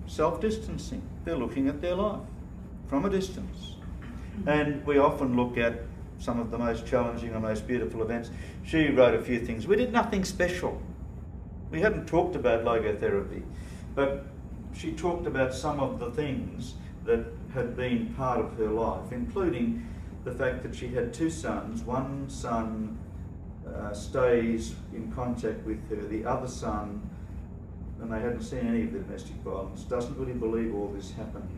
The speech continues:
and is very negative towards her. And in fact,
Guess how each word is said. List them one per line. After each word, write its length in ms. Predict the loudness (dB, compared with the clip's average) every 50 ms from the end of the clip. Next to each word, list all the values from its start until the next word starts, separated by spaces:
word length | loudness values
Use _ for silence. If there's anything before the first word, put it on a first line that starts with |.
| -8 -8 -8
and 140 | -6 -6 -6
is 140 | -6 -6
very 460 | -4 0 2 4 4 4 2 0 -4 -8 -8 -8
negative 460 | -6 -6 -4 -4 -4 -6 -6 -6 -8 -8 -8
towards 420 | -8 -8 -8 -8 -8 -8 -10 -10 -10
her. 80 | -10 -10 -10 -10 -12 -12 -12 -12 -12 -12 -12 -12 -10 -10 -12 -12 -12 -12 -12 -10 -8 -8
And 100 | -8 -8
in 160 | -8 -8 -6
fact, 400 | -4 0 0 0 0 -2 -6 -10